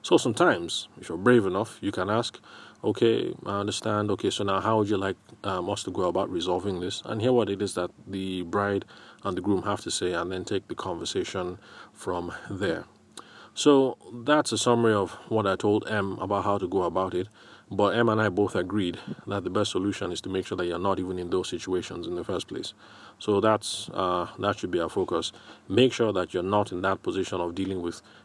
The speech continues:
difficult brides in the first place. But if you ever are in the position to deal with a difficult bride, remember that there's no such thing with a diffic-, no such thing as a difficult bride. You only have failed expectations, expectations were not properly defined or understood.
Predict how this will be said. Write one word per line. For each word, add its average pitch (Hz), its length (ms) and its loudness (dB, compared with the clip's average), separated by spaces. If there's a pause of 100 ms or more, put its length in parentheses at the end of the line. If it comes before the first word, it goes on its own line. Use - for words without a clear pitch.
difficult 98 340 0
brides 90 220 0
in 87 60 -4
the 85 60 -6
first 107 240 -2
place. 87 260 -2 (480)
But 104 180 2
if - 80 -2
you 98 80 4
ever 117 440 4 (300)
are 101 240 4
in 98 60 -2
the 92 60 -6
position 101 420 0
to 95 80 -10
deal 104 200 2
with 92 100 -2
a 95 60 2
difficult 98 400 0
bride, 90 280 0 (200)
remember 107 380 4
that 92 160 -4
there's 95 200 0
no 107 120 -2
such - 280 -4
thing 101 180 -2
with 90 120 -4
a 95 60 -2
diffic-, 92 600 -6
no 107 140 4
such 104 260 -2
thing 98 220 -4
as 101 260 0
a 92 60 -2
difficult 95 440 -4
bride. 85 280 0 (400)
You 92 200 -2
only 104 300 2
have 95 340 0 (140)
failed 95 500 0
expectations, 87 800 -4
expectations 90 600 -4
were 90 80 -4
not 92 180 -2
properly 90 400 -4
defined 95 600 -4
or 85 260 -2
understood. 90 540 -4